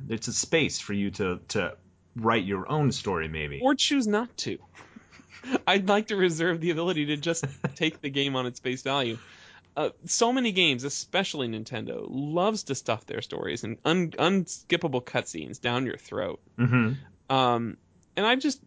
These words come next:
Speaker 2: I want to be able to turn that off and just play a game.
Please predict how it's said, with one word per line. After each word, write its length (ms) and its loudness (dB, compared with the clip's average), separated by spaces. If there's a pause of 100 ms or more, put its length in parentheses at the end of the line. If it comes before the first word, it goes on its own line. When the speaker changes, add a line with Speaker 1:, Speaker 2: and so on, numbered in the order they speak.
(500)
Speaker 2:
I 120 4
want 300 4
to 80 0
be 100 2
able 160 2
to 80 0
turn 280 -2
that 100 2
off 260 2
and 80 -6
just 160 -10
play 260 0
a 60 -2
game. 420 -6